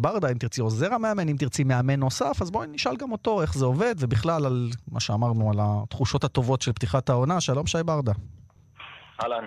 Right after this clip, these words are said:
Speaker 2: ערב טוב.
Speaker 1: אז תגיד, נתניה עושה רושם סוג של מרענן, אני מרגיש שגם אתם חושבים שיש לכם משהו טוב ביד.
Speaker 2: חושבים שיש קבוצה טובה, צריכים להמשיך באותה,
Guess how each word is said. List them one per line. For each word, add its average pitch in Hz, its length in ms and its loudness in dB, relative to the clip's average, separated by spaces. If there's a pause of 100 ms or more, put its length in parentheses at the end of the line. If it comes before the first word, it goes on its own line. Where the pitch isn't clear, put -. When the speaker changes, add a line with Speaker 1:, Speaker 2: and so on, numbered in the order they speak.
(140)
Speaker 2:
ערב 107 260 -2
טוב. 87 200 -4 (600)
Speaker 1:
אז 147 200 -2
תגיד, 185 300 0
נתניה 240 600 0 (280)
עושה 208 360 -2
רושם 262 440 0
סוג 269 260 -4
של 233 160 0
מרענן, 202 680 0 (320)
אני 180 300 -2
מרגיש 202 340 -2
שגם 254 240 0
אתם 262 240 -2
חושבים 233 300 -2
שיש 214 200 -2
לכם 202 200 0
משהו 190 240 2
טוב 131 240 2
ביד. 107 340 0 (2250)
Speaker 2:
חושבים 131 300 -4
שיש 185 180 -2
קבוצה - 340 -4
טובה, 104 400 -2 (380)
צריכים - 180 -4
להמשיך 117 360 -2
באותה, 110 240 -2